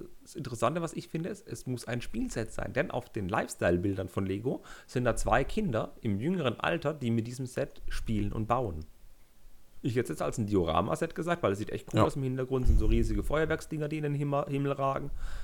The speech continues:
Speaker 1: mit so Trans-Clear-Ständern nach oben. Und das kann man schön asso-, hinstellen mit dem schönen Dämon, mit dem Nian und so. Aber die bewerben es als Spielset.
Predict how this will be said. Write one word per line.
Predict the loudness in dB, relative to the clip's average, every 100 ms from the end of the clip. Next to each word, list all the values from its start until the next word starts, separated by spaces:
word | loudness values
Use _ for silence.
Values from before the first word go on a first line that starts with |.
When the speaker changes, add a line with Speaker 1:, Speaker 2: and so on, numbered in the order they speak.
| -4 -2
Speaker 1:
mit | -2
so | 0 0
Trans-Clear-Ständern | 4 4 2 -2 0 0 0 -2 -2 -2
nach | -2
oben. | 2 2 0 -4 -10 -16 -18 -18 -6
Und | -2
das | -2 0
kann | 2
man | 2 4
schön | 2
asso-, | 0 -2 -6 -8 -4
hinstellen | 0 0 0 0 0
mit | -2
dem | -2 -4
schönen | -2 0 0 4
Dämon, | 4 4 2
mit | 2 2
dem | 2
Nian | 0 0 0
und | -2
so. | -4 -4 -4 -10 -18 -16 -16 -14 -12 -8 -8 -8 -6
Aber | -4 -2
die | 2
bewerben | 4 4 4
es | 0
als | -4
Spielset. | -4 -2 -2 -4 -8